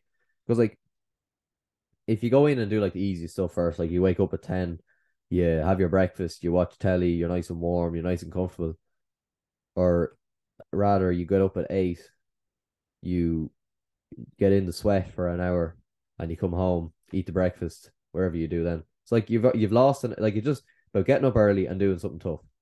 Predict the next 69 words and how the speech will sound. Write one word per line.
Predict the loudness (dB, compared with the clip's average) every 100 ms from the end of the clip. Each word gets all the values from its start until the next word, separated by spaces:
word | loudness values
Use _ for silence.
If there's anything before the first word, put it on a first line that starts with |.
| _ _ -2
Not | 0 2
something | 0 2
tough | 2 2
every | 2 2 2
day, | 4 4
but, | 2
like, | 0 -2
just | -4 -2
exercising | -4 -4 -4 0 0 -2
and | -6
being, | -4 -4 -4
just | -4 -4
moving | 2 2 2 0
a |
bit. | -4 -6
Like, | -2 2
you |
don't | 2 4
have | 2 0
to, | -4 -6 -8 _ _ _ _ -4
like, | -4 -6 _ -20 -2
I | 2
go | 4 4
on | 4
like | 2 -2
a | -4
fucking | -8 -8 -4
gladiator | 0 2 4 2 0 -4
sometimes, | -6 -6 -6 -6
and | -8
it's | -4
a |
bit | -4 -2
stupid, | 2 2 2 -2
but, | -4
like, | -4 -8 _ _ _ _ _
you | 2
know, | 4 6
even | 6 4
just | 2 -2
to | -2
test | 0 0 0
yourself | -2 -2 -2
in | -6
some | -4 -4
way, | -4 -6
like, | -10 -16 _ _ _ _ _ _ -2
just | 2
to | 4
literally, | 4 2 0 0 -2 _ _
even | 0 2 0
if | 0
you |
do | 0
a | 2
few | -2
pull-ups, | -2 -2 -2 -4 -8
if | -4
you |
do | -2
two | -2 -4 -4
sets | -2 -4 -4
of | -8
something | -8 -6
one | -6 -4
day, |
like, | -6 -2
it | 2
doesn't, | 2 0